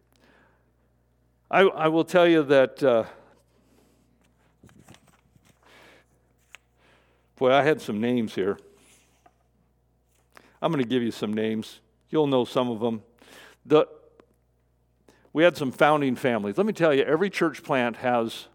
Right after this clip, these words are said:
a launch team. We used to call 'em, uh, what do we call 'em? I can't remember. We,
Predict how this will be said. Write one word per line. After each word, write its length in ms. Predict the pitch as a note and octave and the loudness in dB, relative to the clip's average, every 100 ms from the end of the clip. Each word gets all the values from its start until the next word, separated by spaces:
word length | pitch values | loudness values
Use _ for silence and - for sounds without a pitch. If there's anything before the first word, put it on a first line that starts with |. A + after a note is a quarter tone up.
| _ | _
a 80 | B2 | -2
launch 420 | A#2 A#2 A2+ - | 0 0 -2 -10
team. 340 | - G#2+ - - _ _ _ _ - - _ _ _ - - | -10 -10 -12 -20 _ _ _ _ -20 -20 _ _ _ -18 0
We 80 | D3+ | 2
used 180 | - - | 2 -4
to 80 | |
call 320 | - C#3 B2+ A#2 | -2 0 2 0
'em, 160 | A#2+ | -6
uh, 220 | G#2 A2 | -8 -6
what 140 | A2 A2 | -4 -4
do 40 | |
we 100 | G2+ | -6
call 260 | F#2+ G2+ F#2+ | -10 -10 -10
'em? 100 | - _ _ _ _ _ G#2+ | -14 _ _ _ _ _ -12
I 80 | |
can't 220 | G#2+ G2+ D2+ | -8 -10 -10
remember. 300 | F2+ F2+ - _ _ _ _ - | -12 -14 -18 _ _ _ _ -20
We, 120 | - | -8